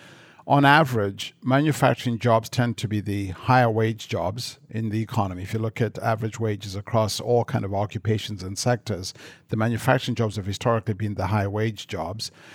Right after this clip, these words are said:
And it is also the case that, eh, particularly in the Rust Belt and, and big chunks of Middle America, those are counties and states that rely on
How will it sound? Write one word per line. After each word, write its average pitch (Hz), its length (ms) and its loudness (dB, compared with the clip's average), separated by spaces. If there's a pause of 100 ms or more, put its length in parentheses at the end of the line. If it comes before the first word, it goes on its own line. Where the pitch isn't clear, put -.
(120)
And 127 140 4
it 123 100 4
is 156 200 6
also 123 300 6
the 107 120 -2
case 113 380 4
that, - 260 -2
eh, 101 140 -6
particularly 135 420 2
in 117 120 0
the 107 100 0
Rust 113 280 2
Belt 107 360 2
and, 104 260 -6
and 110 260 -4
big 123 240 0
chunks 117 320 0
of 104 120 -4
Middle 104 200 -2
America, 107 640 -2 (440)
those 147 340 6
are 131 80 8
counties 131 580 2
and 107 160 -4
states 110 360 2
that 104 140 0
rely 113 500 2
on 104 440 -4